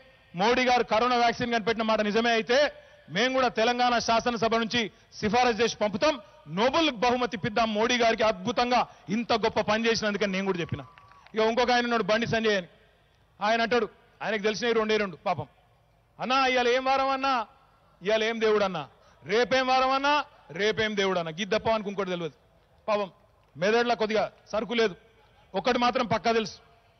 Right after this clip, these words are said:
ఏమంటాడు ఆయన? "దేవుడన్నా నరేంద్ర మోడీ దేవుడట, దేవుడు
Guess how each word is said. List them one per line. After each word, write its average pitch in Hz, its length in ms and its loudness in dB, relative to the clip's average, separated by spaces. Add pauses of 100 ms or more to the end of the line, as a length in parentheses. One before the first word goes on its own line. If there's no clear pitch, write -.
(160)
ఏమంటాడు 247 360 -2
ఆయన? 254 260 0 (1300)
"దేవుడన్నా 269 760 2
నరేంద్ర 269 400 2
మోడీ 262 260 2
దేవుడట, 226 420 2 (1160)
దేవుడు 269 480 2